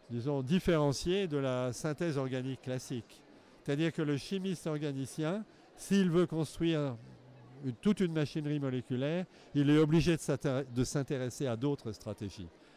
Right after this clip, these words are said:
de rajouter une stratégie à sa panoplie de, d'outils, voilà, déjà, déjà importante, mais il est obligé, disons, d'aller voir ailleurs en plus.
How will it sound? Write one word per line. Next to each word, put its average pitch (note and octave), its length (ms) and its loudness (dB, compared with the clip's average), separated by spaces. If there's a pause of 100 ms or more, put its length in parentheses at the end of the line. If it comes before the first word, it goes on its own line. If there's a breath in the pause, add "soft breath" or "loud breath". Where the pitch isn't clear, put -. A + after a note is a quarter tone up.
(120 soft breath)
de B2+ 60 -2
rajouter E3+ 720 2 (360 soft breath)
une D3+ 100 0
stratégie C#3+ 680 -2
à B2 80 -4
sa B2+ 160 -6
panoplie C3 1200 -2 (560 soft breath)
de, A#2 200 -2
d'outils, E3 720 2
voilà, B2+ 400 0
déjà, A2 500 -6 (140)
déjà C3+ 260 -2
importante, E3 580 -4 (240 loud breath)
mais C#3 120 0
il C#3 80 4
est D#3 60 8
obligé, E3+ 520 4
disons, C#3 460 -2
d'aller C3 200 4
voir B2+ 240 2
ailleurs A#2+ 460 -2
en C#3+ 100 0
plus. - 600 -8